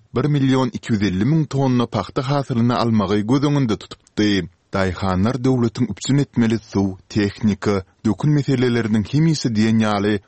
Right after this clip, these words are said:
wagtynda we dolu çözülmeýändigini aýdýarlar. Halkara adam hukuklary toporlary Türkmenistanyň paxta pudogunda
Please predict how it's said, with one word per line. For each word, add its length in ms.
wagtynda 720
we 220
dolu 280
çözülmeýändigini 880
aýdýarlar. 640
Halkara 520
adam 240
hukuklary 440
toporlary 720
Türkmenistanyň 800
paxta 300
pudogunda 680